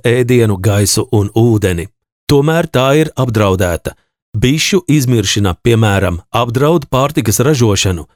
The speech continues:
Dabas aizsardzība nevar būt tikai individuāls uzdevums, par to jārūpējas arī Eiropas un nacionālajām institūcijām. Strādāsim, lai tiktu novērsta arī cietsirdība pret zvēriem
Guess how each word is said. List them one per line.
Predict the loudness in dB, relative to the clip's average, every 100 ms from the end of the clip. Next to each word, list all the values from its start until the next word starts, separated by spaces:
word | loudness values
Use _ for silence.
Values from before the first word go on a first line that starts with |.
| _
Dabas | -4 -2 0 -2 0
aizsardzība | -2 0 -2 2 0 2
nevar | 0 2 0 2
būt | 0 0
tikai | -2 0 0 0 -2
individuāls | 0 0 0 2 2 0 0
uzdevums, | 0 0 0 0 -2 -6 _ _ _ -4
par | -2
to | 0 2 2
jārūpējas | 2 0 0 0 2 0 -2 -8 -4
arī | 0 2 0
Eiropas | 0 2 2 0 -2 0
un | 0 0
nacionālajām | 0 0 0 0 0 2 2 2 2 0
institūcijām. | -2 -4 -2 -2 0 0 0 -2 -6 -12 _ _ -10
Strādāsim, | -4 0 2 2 0 0 -2 -4 -8 _ 0
lai | 2 2
tiktu | 0 -2 0 0
novērsta | 2 2 2 0 0 -2 -2
arī | 2 2 0
cietsirdība | 0 -2 0 -2 0 2 0
pret | 0 0 -2 -4
zvēriem | -2 0 2 2 2